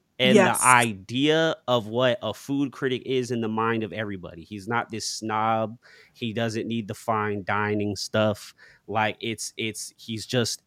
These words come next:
Speaker 1: enjoying himself, right?
Speaker 2: Mm-hmm.
Speaker 1: Um, and he's this guy that always is giving back. Like, for example, one thing, like, when he was in Atlanta,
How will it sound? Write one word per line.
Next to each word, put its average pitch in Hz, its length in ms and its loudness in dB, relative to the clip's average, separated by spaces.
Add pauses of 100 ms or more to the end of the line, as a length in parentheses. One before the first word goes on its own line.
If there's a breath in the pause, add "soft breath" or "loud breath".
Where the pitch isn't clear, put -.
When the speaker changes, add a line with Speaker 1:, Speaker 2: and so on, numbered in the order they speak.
(120)
Speaker 1:
enjoying 110 580 2
himself, 87 540 -6
right? 104 300 2 (320 soft breath)
Speaker 2:
Mm-hmm. 202 120 0
Speaker 1:
Um, 110 480 6
and 123 120 4
he's 131 200 4
this 117 180 2
guy 123 260 8
that 123 120 4
always 120 540 6
is 107 120 -6
giving 117 440 2
back. 117 520 4 (320)
Like, 107 160 0
for 120 120 0
example, 120 680 2
one 110 260 0
thing, 113 200 2
like, 107 140 0
when 98 100 -2
he 107 60 -2
was 107 160 -2
in 117 100 0
Atlanta, 110 540 0